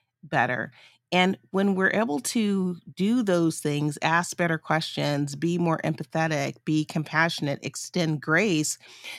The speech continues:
those things will help us to be better communicators and to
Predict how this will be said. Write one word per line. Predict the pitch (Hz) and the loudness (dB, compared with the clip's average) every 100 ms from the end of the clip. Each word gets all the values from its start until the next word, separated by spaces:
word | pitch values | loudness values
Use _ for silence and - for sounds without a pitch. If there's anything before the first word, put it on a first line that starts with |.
| - | -16
those | 160 151 202 247 247 | -4 2 4 4 0
things | - 190 202 208 175 | -2 0 2 2 2
will | 156 | 0
help | 160 175 180 - | 0 0 0 0
us | 156 160 - | 0 0 -4
to | - | -6
be | 151 - 160 165 165 170 - 143 - | -6 -4 -2 0 0 -2 -8 -10 0
better | 160 170 180 180 190 _ _ - | 2 4 2 0 -2 _ _ -8
communicators | - 147 160 196 - 147 139 135 135 143 - - _ _ - | 0 2 2 0 -2 -4 -2 -2 -2 -6 -12 -20 _ _ 2
and | 165 160 156 | 4 4 0
to | - 170 156 | -2 0 0